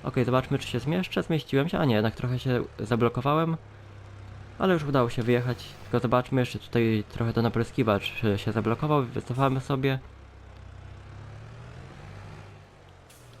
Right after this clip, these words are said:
No i możemy już kontynuować opryskiwanie. Widzę, że muszę jednak trochę większy tutaj, y, promień skrętu wziąć podczas zawracania. No i nawet całkiem sprawnie tu idzie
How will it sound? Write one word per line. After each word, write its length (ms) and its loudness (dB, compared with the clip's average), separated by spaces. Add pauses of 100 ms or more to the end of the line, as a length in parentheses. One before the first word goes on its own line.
(1300)
No 100 4
i 40 8
możemy 280 6
już 100 0 (140)
kontynuować 520 4
opryskiwanie. 580 0
Widzę, 200 2
że 80 0
muszę 180 0
jednak 180 4
trochę 240 0
większy 380 2
tutaj, 300 2 (680)
y, 100 4
promień 300 4
skrętu 420 0
wziąć 280 0
podczas 360 -2
zawracania. 680 2 (2750)
No 60 -2
i 40 0
nawet 180 4
całkiem 280 2
sprawnie 360 4
tu 100 2
idzie 380 2